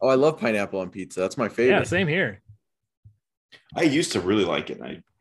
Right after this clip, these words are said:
Speaker 3: I don't know what happened.
Speaker 2: Hawaiian,
Speaker 3: My
Speaker 2: Hawaiian
Speaker 3: taste buds
Speaker 2: pizza.
Speaker 3: changed or something.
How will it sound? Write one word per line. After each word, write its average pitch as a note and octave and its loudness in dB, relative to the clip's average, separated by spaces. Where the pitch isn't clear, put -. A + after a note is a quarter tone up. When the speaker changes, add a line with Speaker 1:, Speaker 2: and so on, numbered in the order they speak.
Speaker 3:
I D2+ -14
don't F2 -6
know F2+ -2
what E2+ 0
happened. D2+ -4
Speaker 2:
Hawaiian, C#3+ -6
Speaker 3:
My - -18
Speaker 2:
Hawaiian C#3+ -2
Speaker 3:
taste D3+ -2
buds C#3+ -4
Speaker 2:
pizza. - -8
Speaker 3:
changed D#2 -6
or E2 -12
something. F2+ -14